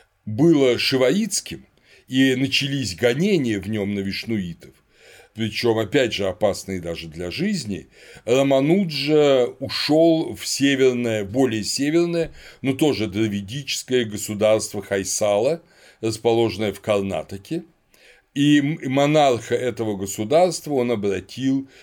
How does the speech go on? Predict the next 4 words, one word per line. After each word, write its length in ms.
из 240
джайнизма 1040
в 60
вишнуизм. 800